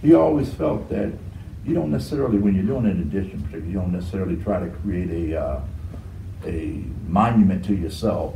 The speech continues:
that kind of takes away from the original product of the original building. You try to make it blend in.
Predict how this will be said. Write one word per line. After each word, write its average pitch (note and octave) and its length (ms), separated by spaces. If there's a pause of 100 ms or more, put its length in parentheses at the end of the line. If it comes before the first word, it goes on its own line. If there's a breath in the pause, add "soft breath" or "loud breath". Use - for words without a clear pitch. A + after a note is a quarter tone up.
(120)
that E2 320
kind F#2+ 200
of - 160
takes - 240
away G2 280
from E2+ 260
the - 80
original - 720
product G#2 340 (100)
of G#2 60
the - 220
original - 360
building. - 1120
You - 80
try A2+ 160
to G#2+ 60
make G#2+ 200
it G2 120
blend A2+ 360
in. - 320